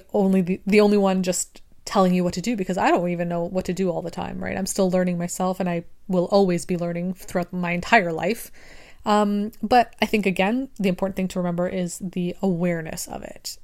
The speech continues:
Just noticing, like, "Oh, this is how I'm feeling right now." Like, I am now feeling that I'm taking myself too seriously. Like, a couple of months ago, I didn't even realize that, you know? So it's, it probably means that I am now ready to transcend to this next phase of whatever I'm trying to learn about myself.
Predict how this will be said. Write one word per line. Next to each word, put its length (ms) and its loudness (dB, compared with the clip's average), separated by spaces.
Just 240 0
noticing, 800 2
like, 240 -8
"Oh, 160 4
this 280 -2
is 80 -10
how 120 -6
I'm 80 -6
feeling 260 -6
right 140 -10
now." 120 -10
Like, 180 -6
I 120 2
am 120 4
now 140 2
feeling 380 -2
that 100 -4
I'm 100 -4
taking 240 -6
myself 240 -6
too 80 -8
seriously. 360 -6
Like, 200 -8
a 40 -14
couple 200 4
of 40 2
months 140 0
ago, 120 0
I 100 4
didn't 160 2
even 120 -2
realize 380 -2
that, 260 -10
you 120 -2
know? 140 -2
So 220 4
it's, 480 0
it 160 0
probably 420 0
means 360 2
that 140 -2
I 100 0
am 140 -2
now 180 0
ready 260 -4
to 540 -8
transcend 480 0
to 80 -4
this 160 -4
next 460 -8
phase 480 -2
of 280 -6
whatever 320 0
I'm 100 -6
trying 200 -6
to 100 -8
learn 260 -6
about 180 -8
myself. 420 -12